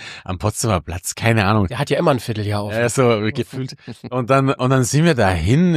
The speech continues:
Speaker 1: mit schwersten Kater natürlich und so weiter. Und mein Sous-Chef, mein damaliger, äh, Christopher Jäger, ähm, der war dann auch mit dabei. Und ich weiß noch, wir standen da und wir haben uns unterhalten, ah ja, heute Sterne,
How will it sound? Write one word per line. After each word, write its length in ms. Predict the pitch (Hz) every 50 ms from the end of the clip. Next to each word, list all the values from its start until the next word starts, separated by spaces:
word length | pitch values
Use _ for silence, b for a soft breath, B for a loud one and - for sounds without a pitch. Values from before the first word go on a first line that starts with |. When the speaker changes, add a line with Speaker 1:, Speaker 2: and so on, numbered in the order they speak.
| 127
Speaker 1:
mit 140 | 120 123 107
schwersten 460 | - - - 101 113 123 - - 113
Kater 400 | 104 - - 95 107 123 - 175
natürlich 640 | 156 151 143 - - 151 147 156 160 160 - - -
und 120 | - 113 107
so 80 | 107
weiter. 340 | 104 110 123 - - 139 131
Und 200 | 127 123 113 104
mein 200 | 107 101 95 95
Sous-Chef, 460 | 92 82 92 110 147 - 165 156 147 -
mein 140 | 143 135
damaliger, 1000 | 123 123 123 139 139 139 135 135 135 131 131 135 127 - - 107 104 98 98 98 98
äh, 60 | 98
Christopher 400 | - - 117 - - 113 101 95
Jäger, 340 | 85 80 87 110 139 147 147 - B B B B B B B B B
ähm, 440 | - 98 98 101 98 98 98 95 92
der 140 | 98 95
war 100 | 92 101
dann 140 | 104 107 98
auch 220 | - - 92 113 135
mit 200 | 151 151 143 -
dabei. 380 | 135 - - 120 127 131 139 - B B B B
Und 80 | 113 113
ich 120 | 101 98
weiß 280 | 85 101 127 160 185 185
noch, 320 | 190 190 208 - - _ _ _
wir 160 | - 92 104 101
standen 520 | - - - 98 117 143 170 180 190 180
da 320 | 185 180 185 202 226 285 285 _ _ _ _ _ B B B B B
und 180 | B 110 110 113
wir 120 | 117 117
haben 120 | 131 143 147
uns 140 | 143 131
unterhalten, 760 | 135 123 104 113 98 98 101 107 135 160 - - 160 160 160 151
ah 180 | - 143 156 151
ja, 340 | 139 123 123 127 135 131
heute 560 | 117 117 117 120 - 123 123 127 127 120 120 120
Sterne, 640 | - - 107 107 120 127 127 127 127 127 123 120